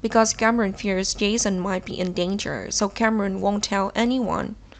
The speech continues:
That's before Cameron can get Jason safely home with Cameron.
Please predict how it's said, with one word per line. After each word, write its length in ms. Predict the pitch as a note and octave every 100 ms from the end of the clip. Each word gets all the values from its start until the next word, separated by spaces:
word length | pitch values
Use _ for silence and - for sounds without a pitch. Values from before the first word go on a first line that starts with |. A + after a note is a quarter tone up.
| - - - - - -
That's 260 | A3+ G#3+ G#3+
before 420 | - G#3 - F#3+
Cameron 520 | F#3 G#3+ G3+ F#3+ F3+ F3+
can 180 | F#3+
get 280 | F3 G3+ -
Jason 500 | - G#3 G#3 A#3+ F3+
safely 460 | F3 G#3 A3 G3 F3+
home 340 | F#3+ G3 E3+
with 180 | E3+ E3+
Cameron. 560 | - F#3 F3 E3 -